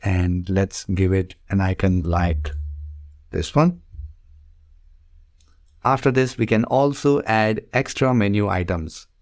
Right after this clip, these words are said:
For now, we have a menu one sample link. And for this one,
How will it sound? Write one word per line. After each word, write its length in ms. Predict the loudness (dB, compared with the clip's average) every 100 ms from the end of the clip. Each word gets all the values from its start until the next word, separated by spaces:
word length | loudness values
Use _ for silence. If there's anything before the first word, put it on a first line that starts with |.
| _
For 180 | -2 2
now, 200 | 4 4
we 160 | 2 2
have 220 | 2 0
a 100 | 0
menu 440 | 2 2 2 0
one 460 | 2 2 2 0 -4 _ _
sample 380 | -2 0 2
link. 420 | 2 2 2 -2 -12 _ _ _ -16
And 540 | -6 -2 0 0 0 -2
for 220 | -2 0
this 280 | 2 0 2
one, 300 | 0 0